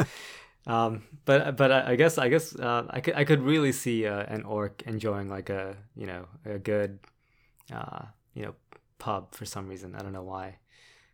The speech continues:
Speaker 2: Um, I mean, who doesn't like a, who do, who doesn't like a pub, right? Um, with, with sort of a, a, you know, big old burger and some, and some fries and a beer. I mean, do orcs drink? Sure, surely they
Speaker 1: They,
Speaker 2: drink.
Speaker 1: they do drink, and every
Speaker 2: Um,
Speaker 1: time there's a reference to what they drink, it's, it sounds like,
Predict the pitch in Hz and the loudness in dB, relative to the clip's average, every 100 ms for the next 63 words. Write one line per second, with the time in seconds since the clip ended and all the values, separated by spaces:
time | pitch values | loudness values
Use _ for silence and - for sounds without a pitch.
0 | _ _ _ - 95 107 135 123 147 143 | _ _ _ -14 -14 -4 -2 2 4 4
1 | 123 104 95 101 113 120 120 117 104 101 | 4 -2 -4 -4 -4 -4 -2 -2 -4 -6
2 | 95 - 95 90 98 104 143 107 98 98 | -10 -8 -10 -8 -12 -14 -14 -12 -12 -12
3 | 101 _ _ _ _ _ - 107 - - | -18 _ _ _ _ _ -12 -10 -10 -12
4 | 110 - 110 98 - - - 107 107 - | -10 -6 -8 -8 -14 -20 -14 -12 -12 -10
5 | - 101 - - - 117 98 95 107 104 | -10 -10 -12 -20 -12 -10 -8 -4 -2 -2
6 | 101 98 _ _ - 135 113 107 107 104 | -4 -8 _ _ -18 -6 -2 0 0 -2
7 | 98 101 104 98 98 98 104 107 101 90 | -6 -10 -12 -12 -12 -6 -4 -4 -4 -6
8 | 101 110 120 127 120 113 139 160 - 131 | -4 -4 -4 -2 0 0 -2 -4 -4 -2
9 | 156 - - 165 - 175 110 147 151 156 | -4 0 4 4 4 2 10 12 12 10
10 | 151 127 196 139 147 143 - 139 139 - | 10 10 10 10 6 4 2 0 0 2
11 | 147 165 147 135 131 110 113 113 104 117 | 6 8 8 6 6 6 6 4 0 2
12 | 107 110 104 117 107 95 - - - - | 2 2 2 2 2 0 -4 -4 -6 -8
13 | - 123 - - 190 226 240 180 165 151 | -10 -6 -4 0 2 4 4 4 6 6